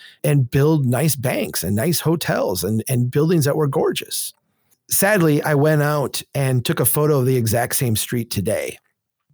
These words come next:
You know, the old theater is gone, the old hotel is gone, the bank is gone. Um, there's a new bank there. It's got a huge parking lot and a bunch of suburban, you know, shrubs around it. The rest of it is, uh, vacant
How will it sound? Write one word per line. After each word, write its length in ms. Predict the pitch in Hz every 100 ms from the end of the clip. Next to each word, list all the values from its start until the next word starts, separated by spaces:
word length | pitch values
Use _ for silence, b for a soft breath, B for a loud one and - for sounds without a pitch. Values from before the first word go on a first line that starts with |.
| -
You 80 | -
know, 100 | 139
the 120 | 139
old 220 | 151 160
theater 360 | - 147 143 147
is 160 | 143 117
gone, 400 | 143 139 139 135
the 100 | 127
old 200 | 131 131
hotel 360 | 131 131 131
is 140 | 135 123
gone, 400 | 127 127 131 127
the 80 |
bank 320 | 110 123 131 131
is 160 | 120
gone. 520 | 117 123 123 123 127 - B B B
Um, 300 | 139 131 127
there's 180 | 139 143
a 60 | 151
new 200 | 165 160
bank 320 | 147 143 127
there. 420 | 131 135 143 147 -
It's 160 | 135
got 160 | - 143
a 40 |
huge 320 | 135 139 143 -
parking 380 | 143 139 143
lot 420 | 131 123 131 - -
and 180 | 135 120
a 60 | 117
bunch 280 | 127 127
of 200 | 135 117 -
suburban, 640 | - 139 139 131 127 123 _
you 100 | 151
know, 180 | 117 110
shrubs 480 | 113 - 147 135 127
around 340 | 123 113 120
it. 200 | 131 - - B B B B
The 120 | 143
rest 260 | 143 160 -
of 100 | 156
it 220 | 147 151 _ _
is, 500 | - 160 160 147 127
uh, 380 | 135 131 131 131 -
vacant 560 | 135 135 156 147 156